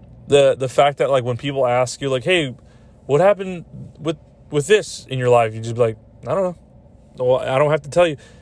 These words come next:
I went through something in my life, right? Uh, like a, like a transition or whatever. And, uh, when I got, well, I had lived somewhere, then I moved back, and, um,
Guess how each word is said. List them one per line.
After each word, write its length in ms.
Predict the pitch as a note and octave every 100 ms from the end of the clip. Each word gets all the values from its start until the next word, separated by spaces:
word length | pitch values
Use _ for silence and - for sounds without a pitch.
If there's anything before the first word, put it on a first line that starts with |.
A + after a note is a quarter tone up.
| - - - - - - - - - - -
I 80 | D3+
went 160 | D#3+ D#3+
through 80 | D3+
something 240 | F3 D#3
in 80 | B2+
my 180 | B2 C3+
life, 360 | D3 D#3 D3+
right? 240 | D3+ D3+ D#3+ - _ - -
Uh, 220 | C3+ B2
like 140 | A#2+
a, 200 | A#2+ A#2+ A2 -
like 240 | - B2+ A#2+
a 40 |
transition 540 | A#2 C3+ A#2 B2+ B2 D3
or 80 |
whatever. 380 | C#3+ D3 D3+ D#3 -
And, 420 | C3 B2 A#2+ A#2 _ _ _ - _
uh, 160 | B2+ B2
when 160 | A#2+
I 100 | B2
got, 280 | B2 C#3+ B2+ - -
well, 160 | C#3+
I 140 | C#3 C3
had 120 | C3
lived 220 | C3 C3+
somewhere, 500 | C#3+ C3 C3 B2+ B2 - _ _
then 80 | B2
I 60 | B2+
moved 180 | B2+
back, 420 | A2 B2 A#2+ A2+ - _ _ _ _ _
and, 540 | C3+ C3 B2 A#2 A2+ A2 - -
um, 480 | B2+ A#2 A2 A2